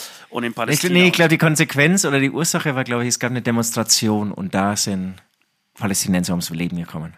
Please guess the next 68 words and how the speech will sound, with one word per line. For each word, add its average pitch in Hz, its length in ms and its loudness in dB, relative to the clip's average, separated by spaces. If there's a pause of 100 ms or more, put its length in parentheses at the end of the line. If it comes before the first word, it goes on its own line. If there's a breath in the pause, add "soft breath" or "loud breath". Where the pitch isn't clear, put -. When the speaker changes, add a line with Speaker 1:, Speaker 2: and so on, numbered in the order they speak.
Speaker 2:
Ich - 80 -20
glaub, - 180 -8
das - 180 0
war 151 160 4
Speaker 1:
Ah, 131 40 2
okay. 143 160 -4
Speaker 2:
sozusagen 80 240 -8
Speaker 1:
Sorry, 120 220 0
Speaker 2:
die 104 60 2
Speaker 1:
dann, 98 80 2
Speaker 2:
Reaktion 92 220 0
Speaker 1:
dann, 101 60 0
Speaker 2:
der 104 80 2
Speaker 1:
dann, - 80 -4
Speaker 2:
Palästinenser. 90 580 -4 (680)
Speaker 1:
dann 131 120 0
nehme 139 100 0
ich 131 40 -4
das 135 140 -4
zurück, 147 180 -4
genau. 113 200 -2
Das, 113 160 -6
das, - 180 -4
das - 180 -6
wusste 160 220 -6
ich 147 60 -6
nicht. 160 140 -6 (220 loud breath)
Genau, 185 180 4
aber 135 120 4
dass, 143 100 2
dass 143 160 2
dieses 160 280 0
Thema 175 220 4
jetzt 170 220 2
mal 156 160 2
wieder 151 160 4
heißer 151 200 2
gekocht 151 320 -2
wird, 170 80 -2
ist 156 80 -2
auf 139 100 0
jeden 165 160 0
Fall, 156 180 2
hat, 143 240 -2
da 139 100 2
hat 135 160 0
auf 131 120 -8
jeden 147 120 -4
Fall 143 120 -2
seine, 127 180 -2
der 127 300 -6
Trump 135 240 2
seine 127 180 -2
Finger 139 200 -6
mit 107 120 -10
im - 80 -14
Spiel 95 200 -16
gehabt. 101 240 -16 (640 loud breath)
Ähm. 113 440 0 (380)
Speaker 2:
Genau, 135 180 4
also 120 180 2
er 156 120 4
beschwichtigt 143 560 0
auf 160 120 -4
jeden 165 140 0
Fall 135 180 0
nicht, 135 220 -2
sondern 95 460 -4